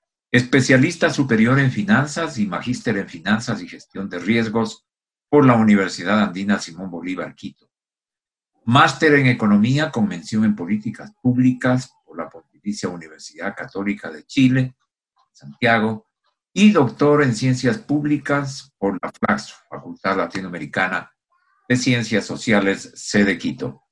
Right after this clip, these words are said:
Nuevamente la bienvenida y agradecimiento, Jairo. Quisiéramos empezar solicitándote, antes de ir específicamente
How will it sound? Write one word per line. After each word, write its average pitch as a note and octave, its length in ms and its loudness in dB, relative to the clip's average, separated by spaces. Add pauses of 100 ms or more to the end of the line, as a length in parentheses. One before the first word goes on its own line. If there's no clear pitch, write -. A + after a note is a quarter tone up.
(320)
Nuevamente D#3 480 4
la C#3 100 6
bienvenida B2 580 2
y A#2+ 100 4
agradecimiento, G#2+ 1040 2
Jairo. B2 560 0 (440)
Quisiéramos E3+ 520 2
empezar C#3 760 2
solicitándote, C3 1040 2
antes D3 300 -2
de D3 120 2
ir D3+ 160 4
específicamente B2+ 1200 -4